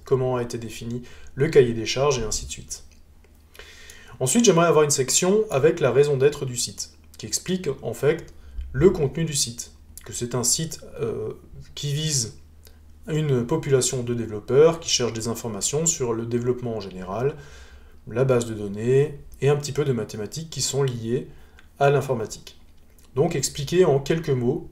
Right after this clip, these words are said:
quelques phrases, la raison d'être du site, pourquoi il est là.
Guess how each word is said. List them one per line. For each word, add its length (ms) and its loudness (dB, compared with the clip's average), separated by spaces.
quelques 260 0
phrases, 520 0
la 140 4
raison 260 6
d'être 320 0
du 140 -8
site, 320 -6
pourquoi 300 6
il 100 0
est 40 2
là. 160 -6